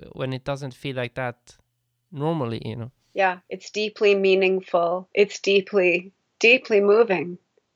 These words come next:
Speaker 2: Well, at, at, at co-, co-, because at, you feel, well, I can't speak for other people, but I've done the ayahuasca as well, and I, I had,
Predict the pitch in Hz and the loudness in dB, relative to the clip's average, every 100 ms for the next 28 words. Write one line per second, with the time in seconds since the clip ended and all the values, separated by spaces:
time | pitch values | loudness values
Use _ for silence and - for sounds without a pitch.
0 | _ - 220 220 226 - 233 247 233 - | _ 4 6 8 6 6 4 4 0 -4
1 | - 247 - - - - 254 - - - | -8 -8 -8 -6 -4 0 -2 -2 -12 -20
2 | - - 151 262 254 254 - 254 247 233 | -2 2 2 0 -2 -2 -4 0 2 2
3 | 233 _ _ _ _ _ 233 196 196 220 | -2 _ _ _ _ _ 2 4 4 -2
4 | 180 - 185 190 180 180 196 196 180 196 | -8 -6 -6 -2 -2 -4 -4 2 4 4
5 | 175 - - - 190 196 208 208 - 185 | 2 0 -16 -2 0 2 2 2 0 2
6 | 185 180 190 - 180 180 190 185 185 185 | 2 2 0 -4 -8 0 4 6 6 4
7 | 175 180 175 170 190 185 165 160 | 0 0 0 0 0 0 0 -2